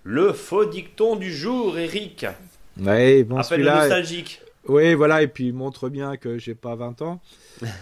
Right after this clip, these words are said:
Speaker 2: Euh, <coughs> donc là, le, ça sera bien sûr sur des, des pommes de terre, hein. Donc,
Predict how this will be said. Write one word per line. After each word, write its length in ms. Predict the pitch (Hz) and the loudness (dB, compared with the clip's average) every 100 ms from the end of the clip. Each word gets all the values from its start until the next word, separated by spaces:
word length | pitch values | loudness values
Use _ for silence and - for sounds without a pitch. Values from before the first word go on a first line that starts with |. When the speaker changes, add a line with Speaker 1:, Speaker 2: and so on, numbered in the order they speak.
| 131 | -10
Speaker 2:
Euh, 380 | 127 123 123 113 - 110 | -6 -4 -6 -6 -8 -10
<coughs> 220 | 110 - | -12 -16
donc 300 | 135 175 175 | -6 -4 -2
là, 180 | 175 170 | 0 2
le, 240 | 160 143 - - _ | 0 -2 -8 -20 _
ça 140 | - | -6
sera 140 | 151 175 | -4 -2
bien 140 | 170 | -2
sûr 220 | 156 190 | 0 -2
sur 140 | 160 156 | -2 -2
des, 220 | 143 139 | 2 2
des 100 | 139 | 0
pommes 240 | 131 139 139 | -2 -4 0
de 100 | 139 | -2
terre, 320 | 180 202 156 | -2 -4 -6
hein. 180 | 139 165 _ _ - | -10 -14 _ _ -6
Donc, 180 | 165 | -6